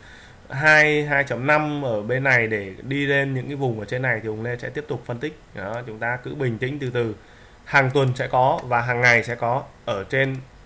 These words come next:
kênh và trên team Zalo. K B C, K B C cũng là một cái mã cổ phiếu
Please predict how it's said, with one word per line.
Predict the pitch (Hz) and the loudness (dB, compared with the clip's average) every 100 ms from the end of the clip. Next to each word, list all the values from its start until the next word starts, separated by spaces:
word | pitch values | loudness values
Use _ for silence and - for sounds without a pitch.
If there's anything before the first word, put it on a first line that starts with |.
| - - - - - - - | -20 -20 -20 -20 -20 -20 2
kênh | 147 147 135 | 6 6 4
và | 107 | -6
trên | 104 127 | -4 -4
team | 127 135 | -4 -4
Zalo. | 135 135 135 127 - - - - - - - - - - - - - - - - - - - - - - - - - - - - - - - - - - - - - | 0 4 4 2 -2 -20 -20 -20 -20 -20 -20 -20 -20 -20 -20 -20 -20 -20 -20 -20 -20 -20 -20 -20 -20 -20 -20 -20 -20 -20 -20 -20 -20 -20 -20 -20 -20 -20 -20 -10 2
K | 151 | 4
B | 165 160 | 6 4
C, | 170 160 131 - - | 4 4 2 -8 -6
K | 127 131 | -4 -2
B | 135 | -2
C | 139 135 131 | -2 -4 -4
cũng | 127 | -4
là | 135 | -4
một | 117 104 | -4 -6
cái | 120 | -6
mã | 120 | -6
cổ | 135 101 | -6 -8
phiếu | - 107 | -6 -4